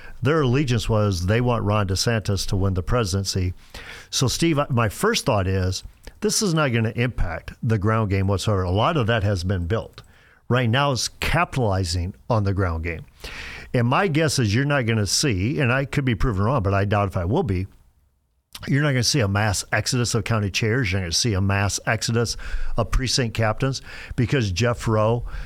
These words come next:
for whatever reason, decided, "Listen, I can no longer do this. I need to resign. I need to step aside." I read Jeff's statement, and Jeff's statement still was, you know, "These are patriots that have signed up. These are patriots that are delivering,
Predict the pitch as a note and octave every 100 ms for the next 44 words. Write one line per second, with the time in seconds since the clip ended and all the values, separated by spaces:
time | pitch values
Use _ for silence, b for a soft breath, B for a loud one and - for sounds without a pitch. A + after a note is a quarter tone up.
0 | B B - B2+ A#2 C3 D3+ F3 C#3 C3
1 | B2 A2+ G#2 B2 A2+ G#2 A2+ - G2 F#2+
2 | G2+ G#2+ G2+ F#2+ F2+ A#2 C#3+ C#3+ - -
3 | G2 G2+ F2+ F2+ F#2 B2 C3 B2 G2 F#2
4 | E2+ - F#2 - B2+ A#2 A#2 - B B
5 | B B B2+ C#3 G#3+ A2 A#2+ A2 - -
6 | F#3+ C#3+ F2 - - - B B B B2
7 | E3+ C#3+ - F3+ G3 A2 - D3 A#2+ A#2
8 | D#3 G#2+ G2 - B B - A#2+ A#2+ G#2
9 | D3+ A#2 F#2+ - A#2+ C3+ D3 D3+ F3 -
10 | - G2+ F2+ - G#2+ F#2+ A#2 F3 - G#2
11 | F#2+ - - C3 C3 D#3 A#2+ A2 F#2+ F#2
12 | G#2 G#2 B2 D3+ E3 F3+